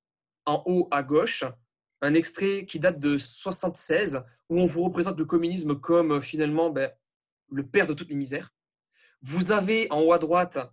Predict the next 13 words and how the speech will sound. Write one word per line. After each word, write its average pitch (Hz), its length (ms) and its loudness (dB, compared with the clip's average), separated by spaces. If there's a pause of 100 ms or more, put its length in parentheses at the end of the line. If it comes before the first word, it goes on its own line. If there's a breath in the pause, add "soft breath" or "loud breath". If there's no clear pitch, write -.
(960)
euh, 135 220 0
le 135 180 -2
cas 214 200 0
de 156 120 0
l'assassinat 196 920 0 (280)
par 202 180 2
des 160 100 2
militants 190 420 -2
C 185 280 -6
F - 140 -10
T 185 280 -8 (640)
d'un 143 680 0
cégétiste, 180 760 -6